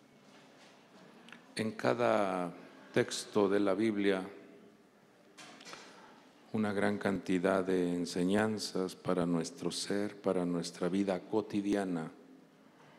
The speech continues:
Y en este versículo encontramos una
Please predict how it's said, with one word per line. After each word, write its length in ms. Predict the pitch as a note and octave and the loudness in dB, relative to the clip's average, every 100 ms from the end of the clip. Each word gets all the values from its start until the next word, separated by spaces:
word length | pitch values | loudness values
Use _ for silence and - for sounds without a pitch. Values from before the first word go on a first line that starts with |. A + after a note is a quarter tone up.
| - - - - - - - - _ _ _ - | -20 -20 -20 -20 -20 -20 -20 -20 _ _ _ -6
Y 80 | A#2+ | -2
en 120 | A#2 | 2
este 920 | D#3+ D3+ - - C#3+ C3+ B2 A2+ G#2 G#2 - - - - - - _ - | 2 0 -4 0 4 4 4 2 -2 -6 -16 -20 -20 -20 -20 -20 _ -2
versículo 880 | G2+ - B2+ A#2+ - G#2+ G2+ F#2+ F#2 - - - - - - - - - - - - - - - - - - - - - - | -2 0 0 0 0 0 2 0 -4 -12 -20 -20 -20 -20 -20 -20 -20 -20 -20 -20 -20 -20 -20 -20 -20 -20 -20 -20 -20 -18 -4
encontramos 1200 | A2 G#2+ G#2+ G#2 A#2 B2 B2 A2+ A2 - - - - - - - - _ _ _ - - - - - - - - - - | 2 4 4 4 2 4 4 2 2 0 -8 -12 -16 -20 -20 -20 -20 _ _ _ -20 -20 -20 -20 -20 -20 -20 -20 -14 -2
una 840 | A#2 A2+ A2 A2 G2+ G2 F#2 F2 | 0 2 0 0 -2 -2 -4 -6